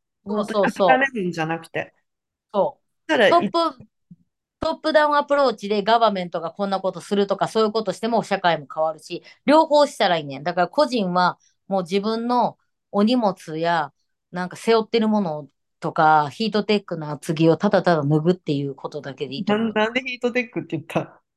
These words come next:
Speaker 1: <laughs> なんか厚着、厚着ってさ、
Speaker 2: 厚着を着てる。
Speaker 1: ヒートテックやったら着てしまってる時とかあるやん。
Speaker 2: あるあるある。
Speaker 1: <laughs> 真冬やのにさ、汗だらだらみたいな。
Speaker 2: そういうことね。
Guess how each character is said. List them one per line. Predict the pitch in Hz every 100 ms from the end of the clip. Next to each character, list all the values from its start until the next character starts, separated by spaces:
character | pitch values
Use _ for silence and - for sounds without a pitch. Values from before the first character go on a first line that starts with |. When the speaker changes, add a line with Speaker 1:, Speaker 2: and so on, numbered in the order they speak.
| _
Speaker 1:
<laughs> | 587 269 233 262 254
な | 185 185
ん | 185
か | 185
厚 | 202 - 220
着、 | 196 214 - 480 -
厚 | 220 220 233
着 | 226
っ |
て | 254
さ、 | 233
Speaker 2:
厚 | 226
着 | 240 233
を | 233
着 | 233
て |
る。 | 240
Speaker 1:
ヒ |
ー | -
ト |
テ | 190
ッ | -
ク | 196
や | 208
っ | 226
た | 277 269
ら | 262
着 | 269
て | 294 262
し | 262
ま | 240
っ | 240
て | 247
る | 247 247
時 | 247 -
と | 180
か | 165
あ | 175
る | 196
や | 180
ん。 |
Speaker 2:
あ | 185 - 185
る | 170 151
あ |
る | 151
あ | 151
る。 |
Speaker 1:
<laughs> | 277
真 | 330
冬 | 392 392
や | 381 330
の | 254
に | 233 220
さ、 | 220 185
汗 | 254 330
だ | 262 226
ら | 220 220
だ | 220
ら | 240
み | 214 175
た | 165
い |
な。 | 165 165 _ _ _
Speaker 2:
そ | - -
う |
い | 226
う |
こ | 226
と | 220 170
ね。 | 147